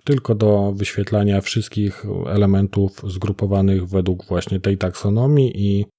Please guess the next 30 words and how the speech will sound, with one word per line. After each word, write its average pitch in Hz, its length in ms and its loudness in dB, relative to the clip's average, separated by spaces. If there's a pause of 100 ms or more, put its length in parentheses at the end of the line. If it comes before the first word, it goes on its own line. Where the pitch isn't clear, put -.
(160)
z - 80 -14
przypisanym 107 580 2
kształtem 95 640 2 (220)
okrągłym. 87 600 -2 (200)
I 196 100 2
tutaj 147 440 4
możemy 120 380 4
również 101 640 2 (160)
bez 104 200 2
problemu 101 440 4
takie 95 460 0 (520)
dedykowane 101 640 2
motywy 98 380 2
sobie 98 220 -4
przygotowywać, 127 800 2
takie 107 260 -2
dedykowane 104 560 4
widoki 123 440 4
w 95 60 -4
zasadzie, 95 500 0
bo, 92 420 0
bo 92 160 -4
to 98 160 -4
jest 92 200 -4
taki 95 260 -6
szablon, 107 420 2
który 104 300 0
jest 98 220 0
częścią 110 400 2
motywu. 107 640 4